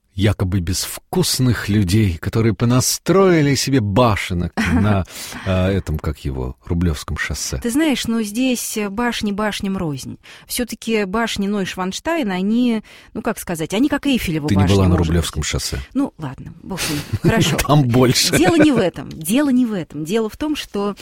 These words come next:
Speaker 2: а, мы запланировали съёмки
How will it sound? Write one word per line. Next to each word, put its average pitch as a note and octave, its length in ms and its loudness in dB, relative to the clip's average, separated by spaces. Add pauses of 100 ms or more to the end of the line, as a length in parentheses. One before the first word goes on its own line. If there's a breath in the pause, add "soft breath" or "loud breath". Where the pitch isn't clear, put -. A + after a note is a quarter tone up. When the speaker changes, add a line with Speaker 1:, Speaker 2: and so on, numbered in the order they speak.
(340 loud breath)
Speaker 2:
а, G3+ 420 -2 (640)
мы C#4 680 4
запланировали A#3 760 0
съёмки F#3+ 520 -4